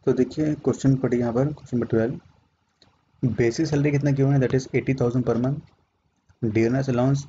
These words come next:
rupees ten thousand, अच्छा ये rupees ten thousand per month होगा, राइट, rupees ten thousand per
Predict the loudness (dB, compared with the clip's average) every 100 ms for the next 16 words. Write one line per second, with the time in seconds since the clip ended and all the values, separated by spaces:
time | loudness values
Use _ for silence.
0 | -4 0 0 0 -4 0 0 0 -4 -6
1 | _ _ _ _ _ _ _ _ -6 -2
2 | 0 2 0 2 0 0 -2 -2 0 2
3 | 2 0 -2 -2 -4 -2 -4 -6 -18 _
4 | _ _ -20 -20 _ -2 -2 0 -2 -2
5 | -2 0